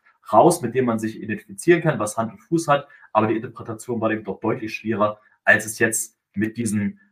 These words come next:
neuen Funktionen gibt, die Generative A I mitbringt, mit dieser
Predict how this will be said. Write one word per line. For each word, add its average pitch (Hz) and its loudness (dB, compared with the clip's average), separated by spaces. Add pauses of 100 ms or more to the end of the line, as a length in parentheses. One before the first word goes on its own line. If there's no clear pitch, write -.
(120)
neuen 95 0
Funktionen 110 -6
gibt, 107 -4
die 101 -4
Generative 98 -2
A 73 -4
I 95 0
mitbringt, 98 -2 (300)
mit 107 -10
dieser 98 0